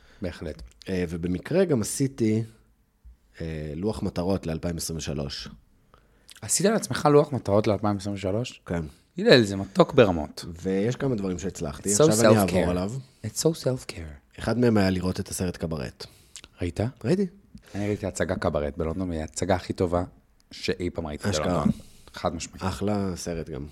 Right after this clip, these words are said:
Speaker 2: ממש מומלץ. אה, לקרוא ספר שנעמה ממליצה.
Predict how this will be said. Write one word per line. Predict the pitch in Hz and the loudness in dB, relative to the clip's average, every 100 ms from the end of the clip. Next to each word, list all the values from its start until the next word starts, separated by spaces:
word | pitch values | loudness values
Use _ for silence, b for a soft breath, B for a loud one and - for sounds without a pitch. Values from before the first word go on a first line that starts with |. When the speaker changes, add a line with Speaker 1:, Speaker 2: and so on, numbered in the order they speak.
| b - | b -12
Speaker 2:
ממש | 87 85 87 | -10 -8 -8
מומלץ. | 85 104 - - b b b b | -6 -6 -8 -16 b b b b
אה, | 107 110 | 0 0
לקרוא | 107 139 | 2 0
ספר | 143 123 135 | 2 0 0
שנעמה | 117 98 95 95 | 0 0 0 0
ממליצה. | 98 92 82 - | 0 -2 -4 -4